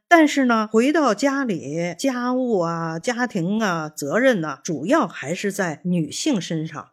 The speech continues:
所以女性就碰到了这样的困局，男性没碰到，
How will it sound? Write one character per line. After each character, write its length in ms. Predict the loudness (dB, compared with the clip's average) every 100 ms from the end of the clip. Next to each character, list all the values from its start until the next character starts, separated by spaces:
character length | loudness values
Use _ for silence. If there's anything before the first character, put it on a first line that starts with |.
| _
所 180 | 2 2
以 240 | 2 0
女 200 | -2 -2
性 320 | -2 -2 0 0
就 220 | 0 -2
碰 300 | -2 -2 0
到 160 | -2
了 100 | -6
这 160 | -2 2
样 180 | 2 0
的 120 | -6
困 320 | -4 0 0
局， 420 | -2 -6 -8 -10 _
男 200 | -4 -2
性 120 | 2 2
没 140 | 0
碰 180 | -2 -2
到， 240 | -2 -4